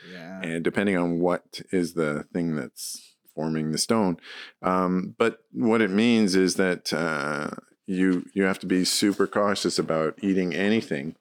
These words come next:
Speaker 2: fatty.
Speaker 1: Right.
Speaker 2: Um, because it will, um, it'll try and push more stuff through.
Speaker 1: No foie gras.
Speaker 2: <laughs>
Speaker 1: Ew.
Speaker 2: Well, yeah, I would think foie gras would be pretty fatty.
Speaker 1: Yeah.
Speaker 2: But things like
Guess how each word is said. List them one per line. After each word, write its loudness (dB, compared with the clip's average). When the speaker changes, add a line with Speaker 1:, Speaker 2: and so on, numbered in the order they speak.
Speaker 2:
fatty. -4
Speaker 1:
Right. -4
Speaker 2:
Um, -2
because 0
it 0
will, 2
um, 0
it'll 2
try 0
and -2
push -2
more 2
stuff -4
through. -6
Speaker 1:
No 0
foie 0
gras. 0
Speaker 2:
<laughs> -2
Speaker 1:
Ew. -12
Speaker 2:
Well, 0
yeah, 0
I -2
would -6
think -4
foie 0
gras -2
would 0
be 0
pretty -2
fatty. 0
Speaker 1:
Yeah. -8
Speaker 2:
But -2
things 2
like 0